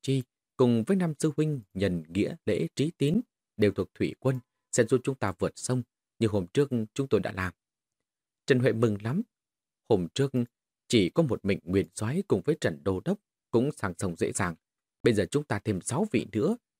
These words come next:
cùng với đội Giao Long Bình thì càng mau hơn. Đây là Ngũ Long Công Chúa, chỉ huy đội Thần Long tập kích Thủy Quân Thục. Giao Long Nữ hỏi, "Trấn Nam tướng quân, người với tôi cùng họ,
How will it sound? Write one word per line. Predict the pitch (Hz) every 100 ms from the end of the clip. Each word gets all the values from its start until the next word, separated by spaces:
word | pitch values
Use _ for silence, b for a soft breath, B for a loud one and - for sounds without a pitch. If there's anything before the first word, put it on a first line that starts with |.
| -
cùng | 131 131 127
với | 190
đội | 180 82
Giao | - 101 90
Long | 90 82
Bình | 95 90 _ _
thì | - 139 135
càng | - 127
mau | 165 165
hơn. | 185 175 _ _ _ _ _ _ _ _ _ _ -
Đây | 113
là | 92
Ngũ | 80 95 110
Long | 131 90
Công | - 98 80
Chúa, | - 120 180 - _ _
chỉ | - 101
huy | 104
đội | 90 78
Thần | 110 80
Long | - 95 92 -
tập | 104 -
kích | - 202 _
Thủy | 104 80
Quân | 98
Thục. | 87 90 - _ _ _ _ _ _
Giao | - 104
Long | 87 85
Nữ | 107
hỏi, | 101 85 _ _ _ _ _
"Trấn | - 135
Nam | 117
tướng | - 156
quân, | 175 120 113 _ _ _
người | 135
với | 180
tôi | 214 170
cùng | - 98 82
họ, | 95 90